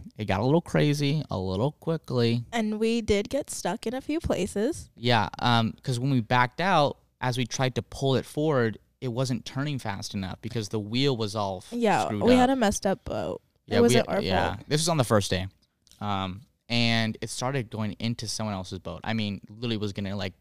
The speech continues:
Speaker 1: head-on collision.
Speaker 2: Oh, wait, really?
Speaker 1: Yeah, you know, remember?
Speaker 2: I thought it was just going to hit the side. I didn't know it was, like, head-on collision.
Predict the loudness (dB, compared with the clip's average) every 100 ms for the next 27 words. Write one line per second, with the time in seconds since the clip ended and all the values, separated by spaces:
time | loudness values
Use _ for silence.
0 | -14 -8 -6 -6 -8 -8 -10 -12 -16 -18
1 | _ -2 2 2 2 0 0 -2 _ _
2 | -8 -4 -2 -2 -2 -4 -6 -4 -4 -2
3 | 2 4 6 6 4 -2 -2 0 0 0
4 | -4 -2 0 0 0 0 0 0 0 0
5 | -4 -4 -4 -4 -4 -4 -4 -6 -10